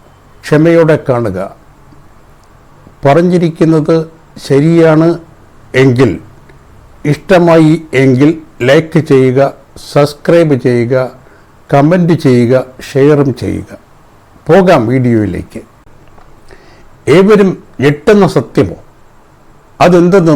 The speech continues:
നോക്കാം. നാം ജനിച്ചത് ആരും പറഞ്ഞിട്ടല്ല, ആരോടും ചോദിച്ചിട്ടുമല്ല, സ്വന്തം ഇഷ്ടപ്രകാരവുമല്ല, സ്വന്തം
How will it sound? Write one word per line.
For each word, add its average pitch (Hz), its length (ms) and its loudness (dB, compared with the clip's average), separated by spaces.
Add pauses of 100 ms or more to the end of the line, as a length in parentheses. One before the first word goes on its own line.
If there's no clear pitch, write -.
നോക്കാം. - 280 -6 (1200)
നാം 170 120 2 (160)
ജനിച്ചത് 151 520 0 (440)
ആരും 160 260 2 (300)
പറഞ്ഞിട്ടല്ല, 131 560 0 (720)
ആരോടും 180 400 0 (240)
ചോദിച്ചിട്ടുമല്ല, 165 800 -2 (1120)
സ്വന്തം 180 420 0 (280)
ഇഷ്ടപ്രകാരവുമല്ല, 160 1160 2 (1160)
സ്വന്തം 180 360 2